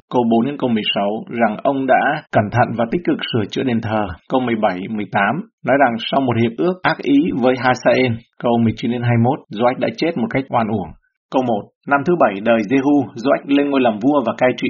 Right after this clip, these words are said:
bốn mươi năm tại Jerusalem. Mẹ người tên là Sibia, quê ở Beersheba. Đây là một triều đại lâu dài và chủ yếu là phước hạnh. Joach không hoàn toàn cam kết và hoàn toàn tin kính, nhưng ông đã thúc đẩy chính nghĩa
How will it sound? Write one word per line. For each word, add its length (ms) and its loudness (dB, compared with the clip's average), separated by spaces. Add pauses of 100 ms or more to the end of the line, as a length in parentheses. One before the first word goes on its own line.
(100)
bốn 160 0
mươi 100 -2
năm 220 0
tại 120 0 (100)
Jerusalem. 560 0 (600)
Mẹ 100 2
người 200 0
tên 120 2
là 280 4
Sibia, 460 4 (220)
quê 220 2
ở 120 0 (160)
Beersheba. 600 0 (680)
Đây 100 2
là 60 6
một 160 0
triều 140 0
đại 160 4
lâu 200 2
dài 300 2
và 120 -6
chủ 140 -8
yếu 200 -2 (260)
là 260 0 (120)
phước 140 -4
hạnh. 160 -4 (440)
Joach 220 2
không 180 -4
hoàn 200 2
toàn 200 4
cam 220 2
kết 160 -4 (120)
và 60 4
hoàn 180 -2
toàn 220 2
tin 140 -2 (100)
kính, 160 2 (180)
nhưng 160 0
ông 180 4
đã 200 4
thúc 160 -4
đẩy 200 2
chính 220 -6
nghĩa 200 -2